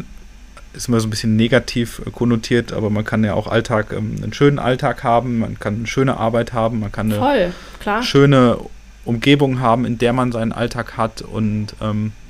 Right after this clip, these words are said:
Speaker 1: das finde ich ganz, ähm, faszinierend, dass, dass ihr es jetzt sogar geschafft habt,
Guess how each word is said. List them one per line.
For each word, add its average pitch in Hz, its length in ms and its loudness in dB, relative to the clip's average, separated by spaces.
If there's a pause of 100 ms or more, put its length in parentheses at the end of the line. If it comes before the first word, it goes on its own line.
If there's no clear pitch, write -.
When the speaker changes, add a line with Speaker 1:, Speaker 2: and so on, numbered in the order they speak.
(160)
Speaker 1:
das - 140 -6
finde 123 160 0
ich - 80 -4
ganz, 113 280 -2
ähm, 110 320 -2
faszinierend, 120 680 -2
dass, - 280 -6
dass 110 200 -8
ihr 113 160 -4
es - 100 -6
jetzt 110 160 -8
sogar 107 280 -4
geschafft - 460 -4
habt, 110 260 -4